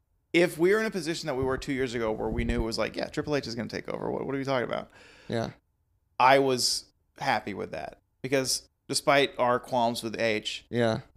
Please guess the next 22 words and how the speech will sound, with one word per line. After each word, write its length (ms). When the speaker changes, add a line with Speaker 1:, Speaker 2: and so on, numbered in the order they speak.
Speaker 1:
N 120
X 160
T 260
was 260
a 40
good 160
product 540
before 520
he 280
lost 340
control 380
of 80
it. 100
Um, 360
well, 120
he, 120
he, 460
the, 120
the 160
last 320
year 220
was 200